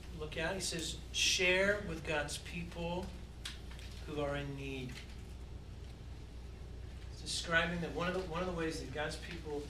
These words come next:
that they show love to each other is, is they give. They give their money away.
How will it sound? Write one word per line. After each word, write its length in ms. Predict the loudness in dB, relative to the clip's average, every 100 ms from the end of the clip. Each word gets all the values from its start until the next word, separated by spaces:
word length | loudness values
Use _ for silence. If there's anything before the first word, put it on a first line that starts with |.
| -8 -8 -8 -6
that 140 | -6
they 80 | -2
show 340 | 2 4 4
love 420 | 2 4 4 4 2
to 100 | -2
each 180 | -2 0
other 220 | 0 -2
is, 260 | -2 -4 -6
is 120 | -6 -4
they 140 | -4 -4 -4
give. 320 | -2 -2 -2 -6 -8 -8 -8 -8 -8 -8 -8 -8 -8 -8 -8 -8 -8 -8
They 80 | -6
give 120 | -2 2
their 100 | 2
money 360 | 4 4 4
away. 100 | 2